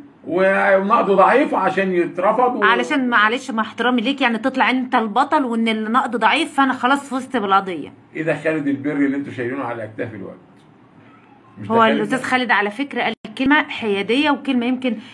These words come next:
Speaker 2: آه، كانت كويسة منه، آه، قال: "لو محمد، آه، لجنة أثبتت إن هو مش مريض نفسي، مش بقول عقلي، مريض نفسي، أنا هكون أول واحد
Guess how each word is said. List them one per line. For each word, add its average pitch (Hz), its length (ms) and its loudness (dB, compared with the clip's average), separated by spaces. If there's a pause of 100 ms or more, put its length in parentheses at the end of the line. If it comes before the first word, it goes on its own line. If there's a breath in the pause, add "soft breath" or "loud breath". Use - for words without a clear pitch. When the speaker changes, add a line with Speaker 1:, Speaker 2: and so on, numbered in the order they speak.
(140 loud breath)
Speaker 2:
آه، 202 580 -2
كانت 214 520 -6
كويسة 226 500 -2
منه، 339 420 0 (260 loud breath)
آه، 214 160 -4
قال: 240 360 2
"لو 262 160 4
محمد، 233 640 0 (280)
آه، 208 220 -4
لجنة 233 460 0 (100)
أثبتت 214 580 -4
إن 269 220 4
هو 254 400 4
مش 254 340 0
مريض 240 380 2
نفسي، 254 300 -2
مش 196 180 -6
بقول 233 180 0
عقلي، 202 340 0 (260 loud breath)
مريض 226 320 4
نفسي، 381 380 4 (280 loud breath)
أنا 294 220 4
هكون 285 260 2 (120)
أول 285 320 4
واحد 339 400 0